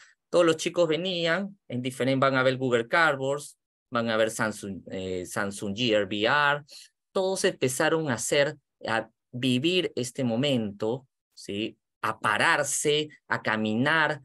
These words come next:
a experimentar como si ellos fueran, estuviéramos, eh, viendo, porque se les dijo, "A ver, intenten coger, agarrar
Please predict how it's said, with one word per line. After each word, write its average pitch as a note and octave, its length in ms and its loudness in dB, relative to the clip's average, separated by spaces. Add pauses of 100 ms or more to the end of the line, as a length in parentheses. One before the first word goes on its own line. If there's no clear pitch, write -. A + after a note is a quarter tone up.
(160)
a A#2 80 -4
experimentar A2+ 720 0
como C#3 220 0
si B2 240 -2
ellos D#3 260 -2
fueran, D#3+ 400 4
estuviéramos, D3+ 1040 -4
eh, D2+ 280 -6
viendo, E3 360 2
porque B2 320 -2
se - 140 -4
les G#2+ 200 -2
dijo, E3 340 0 (240)
"A - 120 0
ver, F3 380 4
intenten C#3 920 0
coger, E3+ 600 2 (100)
agarrar C3 540 0